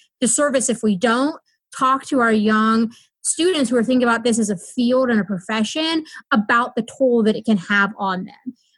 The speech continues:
Um, and so I've actually presented to, to star students around secondary traumatic stress and what are some factors that contribute to it? What can you do to mitigate the effect?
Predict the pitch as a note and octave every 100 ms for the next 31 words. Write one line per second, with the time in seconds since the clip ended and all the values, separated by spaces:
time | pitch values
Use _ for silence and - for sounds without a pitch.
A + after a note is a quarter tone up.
0 | - C4 A#3 B3 A3+ C4 A#3+ C#4 C4+ A#3+
1 | A#3+ A#3+ G#3+ A#3+ B3+ B3 A3 - A#3+ G#3+
2 | G3+ - - - A#3 - G3+ F#3 - E4+
3 | E4 A#3+ A3+ - - - C4 B3 C#4 D4+
4 | D#4 C#4+ A#3+ A3+ G#3+ B3 G#3+ F#3+ F3 -
5 | A3 G3 G#3 D4 - - _ _ C#4+ D4+
6 | E4 B3+ A3+ A3 G#3+ B3+ C4+ C4 - A3+
7 | A3 B3 A#3+ B3 C#4 G#3+ A3 A3 G#3+ D#4+
8 | E4 D#4 - D#4 D4 C#4+ B3 - _ -
9 | C#4 - C4+ B3 A#3 A3 A3+ G#3 G#3 C#4+
10 | E4 D4 C#4+ C4+ B3 A3+ B3 A3+ G#3+